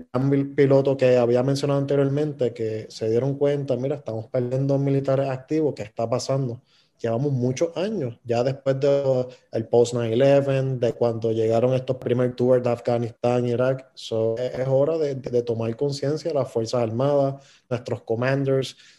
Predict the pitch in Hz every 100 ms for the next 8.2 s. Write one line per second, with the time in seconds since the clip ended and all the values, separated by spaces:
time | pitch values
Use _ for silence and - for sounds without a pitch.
0 | - 120 113 - 117 113 - 123 123 131
1 | 123 135 139 139 135 131 123 120 - 123
2 | 143 147 151 143 156 151 143 156 165 147
3 | 135 135 - 147 143 135 143 147 - _
4 | _ 123 120 117 110 113 107 123 127 127
5 | 113 - 113 - - 120 120 117 143 170
6 | 170 170 - 160 131 117 107 113 - 143
7 | 143 156 156 151 156 147 151 139 160 143
8 | - 117